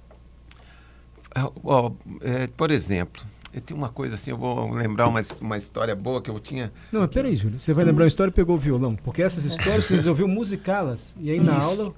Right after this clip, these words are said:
Speaker 2: ah.
Speaker 1: Cada, cada história eu precisava, eu tava com o violão na mão e
Speaker 2: Na sala de aula pra criança de cinco anos.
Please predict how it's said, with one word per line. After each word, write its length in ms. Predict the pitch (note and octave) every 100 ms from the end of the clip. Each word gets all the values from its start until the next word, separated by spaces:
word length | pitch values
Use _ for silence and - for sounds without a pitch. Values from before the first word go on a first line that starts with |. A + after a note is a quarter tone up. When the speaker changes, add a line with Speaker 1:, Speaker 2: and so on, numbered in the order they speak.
| -
Speaker 2:
ah. 180 | D#3 E3
Speaker 1:
Cada, 300 | E3+ E3+ C#3+ - F3+ D#3+ -
cada 260 | E3 E3
história 640 | C3 - - A#2+ A2+ F#2+ G2+ - - -
eu 140 | A#2 A2
precisava, 800 | A#2+ G#2+ G#2+ F2+ F#2+ G#2+ - -
eu 100 | A2+
tava 220 | F#2+ F2
com 80 | -
o 40 |
violão 280 | F#2 F#2+ G2+
na 100 | G2+
mão 420 | G2 G#2+ A2+ F2+ F#2 C#3 - -
e 460 | A2+ F#2+ F#2+ F#2+ F#2
Speaker 2:
Na 80 | F#2
sala 280 | G2 D#3 F3
de 120 | C3+
aula 120 | E3
pra 140 | F3+
criança 340 | F3 C#3+ F3 -
de 80 | D#3+
cinco 320 | - G#3+ G3
anos. 140 | B2+